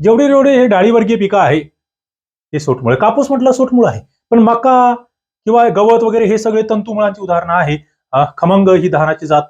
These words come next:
कोठे संशोधित झाली? बघा, खमंग बद्दल विचारलं. आता खमंग ही धानाची जात हे तुम्हाला कळते, पण संशोधित कोठे झाली असा प्रश्न आहे. साकोली, नागपूर, शिंदेवाही, गोंदिया,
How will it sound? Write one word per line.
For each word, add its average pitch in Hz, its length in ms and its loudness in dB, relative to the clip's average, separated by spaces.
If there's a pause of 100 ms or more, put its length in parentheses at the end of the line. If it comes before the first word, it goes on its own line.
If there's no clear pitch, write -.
कोठे 151 380 -2
संशोधित 139 520 -6
झाली? 131 160 2
बघा, 143 200 2 (360)
खमंग 175 360 0
बद्दल 135 340 0
विचारलं. 101 320 -12 (1040)
आता 240 200 0
खमंग 247 280 2
ही 277 80 2
धानाची 240 380 0
जात 262 200 0
हे 247 120 0
तुम्हाला 262 220 0
कळते, 233 240 2
पण 226 200 -4
संशोधित 196 540 -4
कोठे 240 240 0
झाली 175 320 -2 (300)
असा 160 180 -2
प्रश्न 151 280 -6
आहे. - 140 -20 (2000)
साकोली, 156 500 0
नागपूर, 147 540 -2
शिंदेवाही, 147 600 0
गोंदिया, 139 580 0